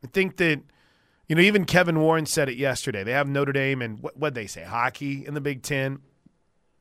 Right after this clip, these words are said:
Notre Dame's got an agreement in the A C C with basketball and, and a majority of its, of its sports.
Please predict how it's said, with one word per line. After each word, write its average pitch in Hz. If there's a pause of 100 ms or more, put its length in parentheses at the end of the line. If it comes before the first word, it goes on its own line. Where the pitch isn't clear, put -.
(180)
Notre 120
Dame's 120
got 113
an 107
agreement 117
in 107
the 101
A 104
C 92
C 135 (420)
with -
basketball 117
and, 95
and 107
a 101
majority 127
of 135
its, 139
of 139
its 135
sports. 139